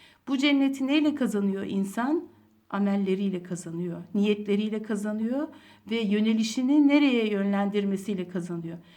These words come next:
Bir insanın kıblesi Allah'sa, o kıbleyi de saptırmıyorsa, istikamet üzere ise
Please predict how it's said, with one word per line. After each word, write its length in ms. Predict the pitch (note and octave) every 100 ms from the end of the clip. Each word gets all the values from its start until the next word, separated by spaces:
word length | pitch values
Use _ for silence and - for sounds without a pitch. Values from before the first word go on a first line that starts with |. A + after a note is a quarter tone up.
| _
Bir 140 | - D4+
insanın 460 | C4+ A#3 A3 G3
kıblesi 640 | F#3 - A#3+ A3 G3+ - G3+
Allah'sa, 800 | - G3+ G#3+ A#3+ B3 - D#4 E4 - - _ -
o 220 | C#4 C#4+
kıbleyi 440 | - G3+ G#3 G#3
de 100 | F#3+
saptırmıyorsa, 1080 | F3+ - G#3 G#3 - C4+ B3 B3+ B3 B3 C#4
istikamet 800 | C4+ A3+ B3 - A#3 A#3 A#3+ -
üzere 340 | G3 G3 F#3+
ise 380 | F#3 F#3 C4+ D4+